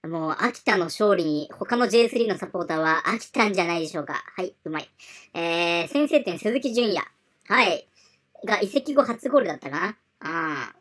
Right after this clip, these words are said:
ー、よかった。で、さ-、田中直樹も移籍後初ゴール。この立て続けにね、このね、なんか、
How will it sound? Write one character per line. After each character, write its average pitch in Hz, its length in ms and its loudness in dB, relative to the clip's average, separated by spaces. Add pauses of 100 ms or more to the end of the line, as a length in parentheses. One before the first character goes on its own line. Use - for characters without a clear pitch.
(120)
ー、 170 60 -6
よ 170 80 -8
か 165 80 -6
っ 156 100 -16
た。 - 240 -8
で、 208 160 2
さ-、 196 140 -8
田 233 160 -4
中 294 160 4
直 302 180 6
樹 311 80 -2
も 262 80 2
移 190 60 2
籍 190 240 -2
後 175 80 -8
初 180 180 -6
ゴ 170 120 -2
ー - 20 -4
ル。 139 80 -12
こ - 80 -14
の 143 80 -12
立 240 240 -6
て - 40 -18
続 226 140 -8
け 220 140 -2
に 220 160 -2
ね、 254 180 -6 (600)
こ 170 100 -8
の 151 140 -4
ね、 170 240 -6 (180)
な 151 120 -6
ん 147 80 -6
か、 135 280 -10